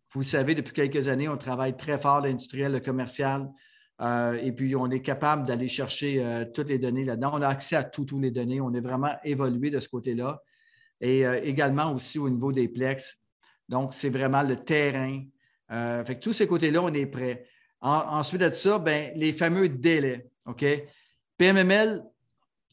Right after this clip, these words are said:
la grande différence qu'on va emmener sur le marché, à cause de tout ce qu'on a développé comme technologie, c'est la vitesse d'exécution.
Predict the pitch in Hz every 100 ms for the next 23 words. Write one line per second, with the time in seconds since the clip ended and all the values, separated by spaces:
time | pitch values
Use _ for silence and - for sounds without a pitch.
0 | _ _ _ - 175 156 160 214 196 165
1 | 185 175 - 160 180 175 147 143 147 160
2 | 147 139 113 - 151 196 151 - 131 147
3 | 143 139 180 180 143 147 139 127 131 135
4 | 165 165 131 135 139 135 127 123 143 180
5 | _ _ - - 156 147 127 139 165 165
6 | 123 135 120 135 131 - 123 110